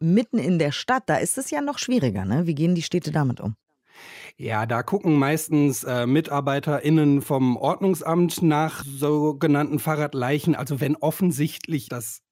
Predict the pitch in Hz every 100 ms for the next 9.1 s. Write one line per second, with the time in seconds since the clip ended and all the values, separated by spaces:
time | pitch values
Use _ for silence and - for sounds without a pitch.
0 | - - 147 143 - 160 165 160 - 160
1 | 147 - 123 123 - 107 107 110 113 120
2 | 127 110 - 120 107 110 139 160 131 117
3 | 104 117 147 139 120 113 110 160 170 139
4 | - 135 131 120 147 - 139 120 143 -
5 | 151 123 147 - 143 131 139 - 139 151
6 | 143 139 131 127 - 107 131 - - -
7 | 110 113 139 - 156 143 139 139 156 135
8 | 120 107 104 - 127 160 160 147 160 185